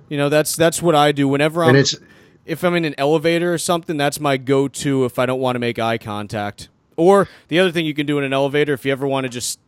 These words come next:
Speaker 1: scare the hell out of people, is just turn around and face the wrong way.
Speaker 2: That's a good one. I, I always reminded of that scene from Ghost. I'm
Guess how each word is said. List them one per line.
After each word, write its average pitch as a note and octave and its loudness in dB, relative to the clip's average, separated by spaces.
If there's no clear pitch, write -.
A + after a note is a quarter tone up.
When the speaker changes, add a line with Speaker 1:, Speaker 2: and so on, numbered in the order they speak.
Speaker 1:
scare D3+ 0
the C3 -2
hell C3+ 4
out D3+ 2
of D3+ -6
people, E3+ -2
is C#3 -6
just C3 -8
turn D3+ 0
around C3+ 0
and B2+ -8
face C3 -2
the B2 -6
wrong A#2 0
way. A#2+ -2
Speaker 2:
That's - 0
a E3 2
good G#2 0
one. F2+ -2
I, D3 4
I C4 8
always G#3+ 8
reminded C#3 6
of A#2+ 0
that B2+ 2
scene C#3 0
from A2 -8
Ghost. A#2+ -4
I'm G#2+ -6